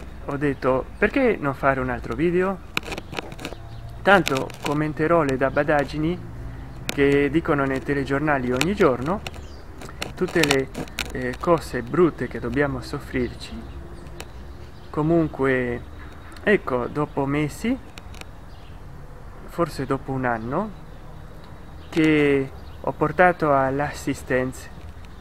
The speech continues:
il mio tablet economico e finalmente mi filmo, perché il formato è bello, l'audio è una chiavica e adesso sta con la garanzia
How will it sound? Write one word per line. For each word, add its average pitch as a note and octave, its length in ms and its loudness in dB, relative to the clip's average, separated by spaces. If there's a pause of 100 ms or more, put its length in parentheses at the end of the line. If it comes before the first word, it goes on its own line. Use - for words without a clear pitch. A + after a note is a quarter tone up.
(160)
il B2+ 120 -6
mio C#3 340 2
tablet C#3+ 540 2 (640)
economico B2+ 760 -2 (680)
e - 60 -12
finalmente G3 580 4
mi D3+ 100 2
filmo, B2 540 0 (240)
perché C#3 240 0
il C#3+ 80 0
formato F3+ 440 0
è D3+ 60 6
bello, A2+ 460 -2 (1200)
l'audio C3 480 4
è A#2+ 40 -4
una C#3+ 180 2
chiavica D#3+ 500 2 (1300)
e D#3+ 600 4 (1200)
adesso G3 400 4
sta D#3+ 380 4
con C#3+ 180 0
la C3+ 100 0
garanzia C#3+ 800 0